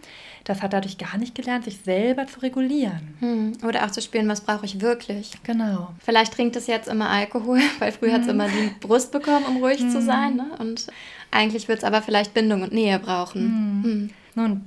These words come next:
Speaker 1: das wäre dann auch ein Therapieansatz, zu dem wir gleich kommen,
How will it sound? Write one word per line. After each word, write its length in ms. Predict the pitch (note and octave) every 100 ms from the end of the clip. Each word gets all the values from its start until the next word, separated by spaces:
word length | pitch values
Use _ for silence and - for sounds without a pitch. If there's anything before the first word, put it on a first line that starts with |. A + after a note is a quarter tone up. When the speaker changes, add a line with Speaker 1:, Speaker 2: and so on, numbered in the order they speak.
| -
Speaker 1:
das 220 | F#3+ F#3
wäre 100 | G#3
dann 180 | G3+ G3
auch 200 | G3+ G3
ein 260 | F#3+ F#3
Therapieansatz, 760 | E3+ F3 F3 G#3 A#3 B3 B3+ B3
zu 40 | G3
dem 120 | G3
wir 80 | F#3+
gleich 320 | F3 F#3 F#3+
kommen, 400 | - G#3 A#3